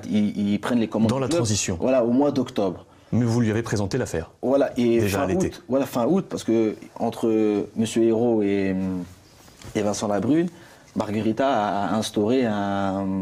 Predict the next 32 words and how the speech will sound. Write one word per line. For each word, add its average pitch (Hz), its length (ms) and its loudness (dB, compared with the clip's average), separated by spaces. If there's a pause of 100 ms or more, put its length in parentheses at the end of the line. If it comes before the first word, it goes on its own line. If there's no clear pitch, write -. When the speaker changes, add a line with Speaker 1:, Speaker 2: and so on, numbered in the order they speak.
(800)
Speaker 1:
un 110 80 -2
comité 117 380 0
directoire 110 680 0
ou 95 40 -6
quelque 110 200 0
Speaker 2:
Mhm. 123 40 0
Speaker 1:
chose 104 200 -4
comme 98 140 -4
ça. 113 360 -2 (420)
Speaker 2:
Mhm. 107 60 2
Speaker 1:
Et 101 480 2
donc, 107 320 -2
euh, 98 40 0
moi, 104 460 2
euh, 95 520 -2
cette - 240 -4
période-là, 98 460 -2
le 101 100 0
mois 101 160 0
de 98 100 -2
juillet, 101 280 0
le 95 80 -2
mois 95 160 -2
d'août, 160 280 0 (760)
c'est - 160 -4
avec 110 260 0
eux 165 80 4
que 117 140 -4
j'ai 98 120 -4
dû 92 120 -4
discuter. 92 560 -6 (760)
Et 101 440 -2